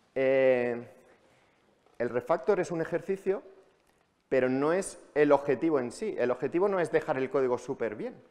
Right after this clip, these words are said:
¿vale? El objetivo es que el código esté bien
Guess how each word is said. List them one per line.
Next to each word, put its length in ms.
¿vale? 240
El 140
objetivo 480
es 180
que 120
el 100
código 260
esté 260
bien 320